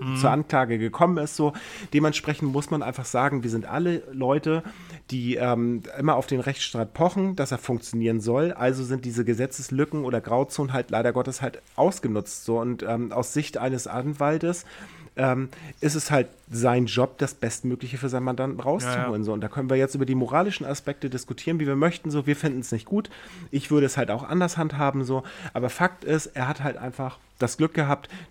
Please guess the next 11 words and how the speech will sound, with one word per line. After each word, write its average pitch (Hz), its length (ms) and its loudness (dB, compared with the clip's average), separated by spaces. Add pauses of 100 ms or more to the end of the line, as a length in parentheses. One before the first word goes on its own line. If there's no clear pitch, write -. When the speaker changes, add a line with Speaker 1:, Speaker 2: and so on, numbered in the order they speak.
Speaker 2:
durch 190 220 4
seine, 143 600 0
ähm, 123 300 2
finanziellen 151 720 2
Möglichkeiten 139 600 0
sich 117 140 -6
die 117 100 -8
bestmöglichen 131 720 -2
Rechtsbeistand 120 640 -4
ranzuholen, 143 540 0
so. 127 160 -2